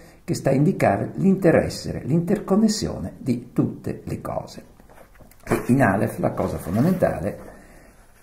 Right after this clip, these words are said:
nel nostro percorso è la distinzione, che ormai conosciamo tutti, tra ego, quel pallino nero sotto,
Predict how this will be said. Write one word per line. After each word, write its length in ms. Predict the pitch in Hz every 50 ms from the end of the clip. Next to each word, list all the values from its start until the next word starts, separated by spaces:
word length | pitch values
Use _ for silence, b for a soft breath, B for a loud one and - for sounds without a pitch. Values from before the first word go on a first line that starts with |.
| B B -
nel 120 | 92 92
nostro 360 | 92 87 - - - - -
percorso 760 | - - 107 - - 127 127 123 123 123 - - 170 - -
è 60 | - 113
la 100 | 104 90
distinzione, 1040 | - 117 113 - - 180 165 - - - 90 85 85 95 117 139 - - - - - -
che 240 | - - - - -
ormai 280 | - 90 85 73 73 -
conosciamo 500 | - - 69 80 - - 80 82 95 143
tutti, 480 | - 226 90 - - - - 208 208
tra 280 | 208 - 117 - - -
ego, 720 | - 156 165 160 165 160 180 196 214 226 - - - - - - - - - - - -
quel 220 | - 87 80 -
pallino 400 | - 87 87 85 87 85 85 82
nero 260 | 82 85 85 - -
sotto, 640 | - - - - - - - - - - - - -